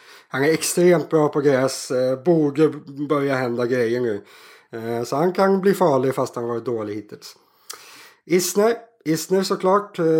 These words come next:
måste man nämna. Väldigt bra facit i Wimbledon.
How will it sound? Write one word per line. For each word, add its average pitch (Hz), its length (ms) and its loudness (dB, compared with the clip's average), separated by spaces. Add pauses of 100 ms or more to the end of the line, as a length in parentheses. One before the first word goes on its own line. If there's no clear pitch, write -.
(480)
måste 147 300 -4
man 147 120 -2
nämna. 151 400 -2
Väldigt 147 360 -4
bra 143 140 0
facit 135 380 -4
i 135 40 -4
Wimbledon. 175 680 -2